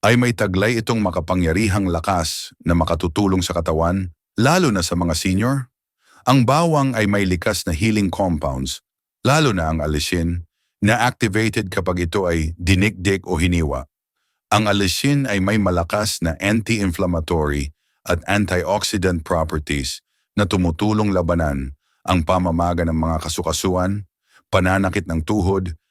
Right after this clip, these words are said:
at paninigas ng mga binti na karaniwan sa pagtanda. Isa pa, ito'y may sulfur, isang mahalagang sangkap sa paggawa ng collagen, ang protinang nag-uugnay sa ating mga ligaments at cartilage.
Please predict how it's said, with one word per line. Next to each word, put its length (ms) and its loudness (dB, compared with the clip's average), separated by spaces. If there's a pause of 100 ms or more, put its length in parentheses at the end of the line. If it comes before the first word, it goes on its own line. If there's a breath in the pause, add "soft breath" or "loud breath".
(140)
at 240 -4
paninigas 800 0
ng 80 0
mga 240 -2
binti 480 -2
na 160 -2
karaniwan 480 0
sa 160 -4
pagtanda. 560 -4 (640 soft breath)
Isa 240 2
pa, 360 0
ito'y 280 0
may 160 0
sulfur, 880 -2 (240)
isang 400 0
mahalagang 560 0
sangkap 640 -2 (120)
sa 200 -2
paggawa 600 0
ng 120 -2
collagen, 640 -2 (400 soft breath)
ang 160 2
protinang 640 0
nag-uugnay 680 0
sa 240 -4
ating 200 -2
mga 240 -2
ligaments 560 0
at 80 -6
cartilage. 680 -6